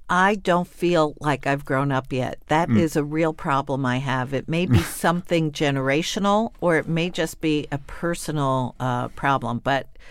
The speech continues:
Speaker 1: I think it does sound grown up, and maybe one day.
Speaker 2: <laughs>
Speaker 1: We should say, I should say, that the wife of whom you mentioned, the wife you mentioned, there's no of whom, the wife you mentioned is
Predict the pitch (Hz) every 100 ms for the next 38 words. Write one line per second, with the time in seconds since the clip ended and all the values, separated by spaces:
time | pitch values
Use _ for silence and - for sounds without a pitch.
0 | - - - 175 - 233 196 156 160 -
1 | 165 151 151 - - - 147 135 131 127
2 | - - - 139 139 139 139 151 151 147
3 | 135 131 131 123 120 - - - - 85
4 | - - - 262 - 277 - 240 202 143
5 | 135 - 185 - 156 127 - 113 90 127
6 | - - - - - - - 156 143 139
7 | - - - 156 143 156 156 156 - -
8 | - 143 143 - 165 156 147 143 139 -
9 | 139 139 139 - 117 113 - - 143 156
10 | 165 170 151 147 143 147 - 110 117 147
11 | 151 135 131 117 - 113 110 120 - 156
12 | 160 208 - 165 160 190 - 123 131 -
13 | - 143 139 135 -